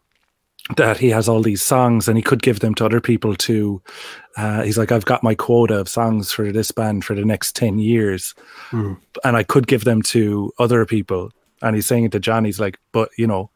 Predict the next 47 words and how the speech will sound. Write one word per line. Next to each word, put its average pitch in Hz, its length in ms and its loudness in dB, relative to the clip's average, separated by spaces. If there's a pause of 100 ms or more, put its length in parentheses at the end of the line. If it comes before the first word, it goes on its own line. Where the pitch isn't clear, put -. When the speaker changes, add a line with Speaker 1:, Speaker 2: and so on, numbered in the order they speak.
Speaker 1:
fuck - 360 0
that. 117 280 0 (680)
You 120 120 4
know, 101 340 -2
I 110 80 -2
could 120 160 2
just 113 180 -2
put 113 120 -2
out 107 140 2
my 110 140 2
own 127 260 4
album 95 580 -4
and 110 100 0
then 110 160 2
come 101 160 -6
back 107 300 -2
and 98 100 -6
still 101 220 -4
do 98 160 -6
the 95 80 -8
Beatles." 101 580 -4 (320)
And 107 160 0
John 131 220 4
is 107 140 2
encouraging 117 500 0
him. 107 60 0
He's 98 120 -4
like, 98 160 -6
"Yeah, 160 260 4
do 165 200 2
it, 95 160 -2
man. 101 260 -4
Like, 107 160 -4 (540)
do 131 120 0
your 127 220 2
own 107 160 0
album. 95 360 -4
I'd 107 140 -2
love 113 160 -4
to 113 100 -2
hear 104 120 0
what 95 120 -6
that 95 180 -4
sounds 90 360 -10
like," - 260 -18 (500)
you 107 80 -6
know. 104 240 -6